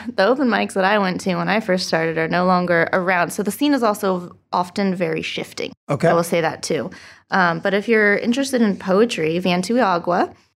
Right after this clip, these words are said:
Speaker 1: ha-, still has, um, a poetry reading
Speaker 2: Mm-hmm.
Speaker 1: once a month. Fox Coffee House has a really, really, really well-attended and very boisterous, like, really high-energy poetry reading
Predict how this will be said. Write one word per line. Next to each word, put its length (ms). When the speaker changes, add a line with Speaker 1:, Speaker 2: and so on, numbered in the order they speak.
Speaker 1:
ha-, 460
still 300
has, 460
um, 500
a 400
poetry 600
reading 520
Speaker 2:
Mm-hmm. 340
Speaker 1:
once 240
a 40
month. 280
Fox 260
Coffee 380
House 380
has 420
a 100
really, 600
really, 280
really 560
well-attended 1300
and 220
very 360
boisterous, 680
like, 140
really 280
high-energy 840
poetry 360
reading 260